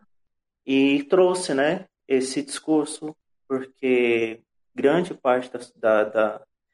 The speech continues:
daqui da, da, da comunidade, né, de Delfim Moreira é heteronormativa,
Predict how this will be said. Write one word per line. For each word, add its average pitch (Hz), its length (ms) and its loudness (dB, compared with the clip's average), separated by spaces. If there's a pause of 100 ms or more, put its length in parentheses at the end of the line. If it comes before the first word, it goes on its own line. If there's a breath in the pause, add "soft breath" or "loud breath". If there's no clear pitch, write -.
(340)
daqui 117 320 -2
da, 117 320 2
da, 117 180 2
da - 260 -4
comunidade, 127 760 -2
né, 151 100 -4
de 143 140 -14
Delfim 120 260 -6
Moreira 117 680 0 (120)
é 113 220 -2
heteronormativa, 170 1120 -2